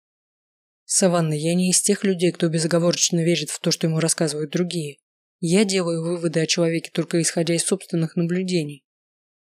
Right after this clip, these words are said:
Слабо верится, учитывая, что на прошлой неделе ты назвал меня потаскухой. Основываясь на чём? Расскажи. Твой мега-крутой детектив собрал на меня какое-нибудь нелепое досье,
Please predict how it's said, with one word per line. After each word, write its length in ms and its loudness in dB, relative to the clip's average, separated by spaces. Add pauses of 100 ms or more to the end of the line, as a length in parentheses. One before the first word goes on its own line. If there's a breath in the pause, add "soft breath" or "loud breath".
(140)
Слабо 500 2
верится, 500 0
учитывая, 360 0
что 180 0
на 120 2
прошлой 420 -2
неделе 560 -6 (120)
ты 100 2
назвал 320 0
меня 220 -2
потаскухой. 800 -4 (280)
Основываясь 600 2
на 120 2
чём? 320 0 (340)
Расскажи. 520 0 (640)
Твой 220 6
мега-крутой 680 4
детектив 480 -2
собрал 360 2
на 80 2
меня 220 0
какое-нибудь 560 0
нелепое 420 2
досье, 520 0